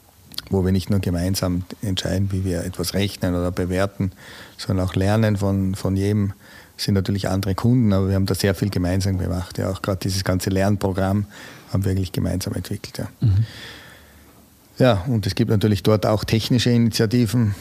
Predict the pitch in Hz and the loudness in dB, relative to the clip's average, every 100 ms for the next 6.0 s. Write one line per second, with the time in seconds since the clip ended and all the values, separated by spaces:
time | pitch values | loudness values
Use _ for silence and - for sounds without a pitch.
0 | - - 95 98 113 98 104 104 - 101 | -10 -6 -2 0 0 0 2 2 2 0
1 | 107 104 92 98 104 101 104 101 107 101 | 0 0 0 0 0 -2 -2 0 0 0
2 | 98 113 120 107 104 107 101 95 98 95 | 0 0 0 0 0 -2 -4 -2 -2 -2
3 | 110 104 101 101 113 107 107 - 113 107 | -2 -2 0 0 2 0 0 -2 0 0
4 | 107 104 107 104 107 117 104 - 101 104 | 0 0 0 -2 -2 -2 -2 -4 -2 0
5 | 104 107 110 104 104 107 104 110 110 107 | 0 0 -2 -2 0 0 -2 -2 -2 -4